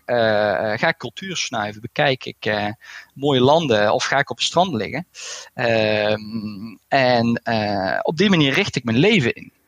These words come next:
Hè, we leven in tweeduizend eenentwintig, we leven niet meer in negentien tachtig. Eh, en als de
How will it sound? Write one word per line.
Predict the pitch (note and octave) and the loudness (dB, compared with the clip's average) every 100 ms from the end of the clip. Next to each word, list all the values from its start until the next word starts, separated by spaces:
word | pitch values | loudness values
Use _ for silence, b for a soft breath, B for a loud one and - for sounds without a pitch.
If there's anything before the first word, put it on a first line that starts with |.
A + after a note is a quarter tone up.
| - | -2
Hè, | - | 2
we | F3+ | 4
leven | G#3+ G#3 | 4 2
in | F#3+ | 0
tweeduizend | F#3+ E3 D3+ | 2 2 2
eenentwintig, | F#3 D3+ B2+ G#3+ G3 G#2+ | 0 0 -2 -4 -4 -4
we | B2+ | 0
leven | C#3+ E3 | 2 2
niet | F3 | 0
meer | F3 C#3+ | -2 0
in | C#3+ | 0
negentien | D#3 C3 B2 | 0 -2 -4
tachtig. | - F3 - - B B B B B B | -2 -2 -4 -14 B B B B B B
Eh, | A#2+ A#2+ A2+ A2+ | -2 0 2 2
en | - _ D#3+ | -2 _ 0
als | E3 D#3+ - | 2 0 -2
de | C#3+ | -4